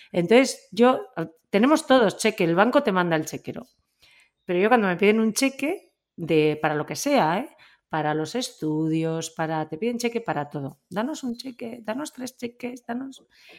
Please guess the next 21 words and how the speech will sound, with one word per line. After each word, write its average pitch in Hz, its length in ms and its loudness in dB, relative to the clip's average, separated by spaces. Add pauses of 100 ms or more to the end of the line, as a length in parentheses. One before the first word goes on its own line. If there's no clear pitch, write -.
(240)
Eh, 170 920 0
y 208 60 2
yo 208 80 6
les 226 140 4
digo, 196 140 2
"No 220 120 0
tengo, 214 380 -4 (340)
no 175 140 -6
sé 190 160 -10
cómo 175 320 -2
vamos 170 240 -4
a 180 40 -4
hacer, 226 240 -6
pero 175 140 -4
yo 170 160 -4
cheque-, 226 380 -8
chequero 220 320 -6
no 196 180 -2
tengo". 156 420 -6
O - 20 -20
sea, 156 380 0